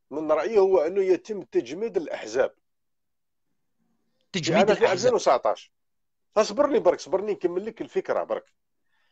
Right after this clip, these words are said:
Speaker 2: نعم يا أخ
Speaker 1: شوف،
Speaker 2: الكريم.
Speaker 1: علاش نجمد الأحزاب؟ نجمد العمل الحزبي، مش السياسي. نجمد العمل الحزبي، علاه؟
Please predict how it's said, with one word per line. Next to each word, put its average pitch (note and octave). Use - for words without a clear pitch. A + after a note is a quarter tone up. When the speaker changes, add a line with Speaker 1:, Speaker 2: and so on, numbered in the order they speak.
Speaker 2:
نعم C#3+
يا C#3
أخ B2
Speaker 1:
شوف، A3+
Speaker 2:
الكريم. F2
Speaker 1:
علاش F#3
نجمد G#3
الأحزاب؟ A2
نجمد E3
العمل E3
الحزبي، C#3
مش D3
السياسي. F3
نجمد C3
العمل B2
الحزبي، B2+
علاه؟ D#3+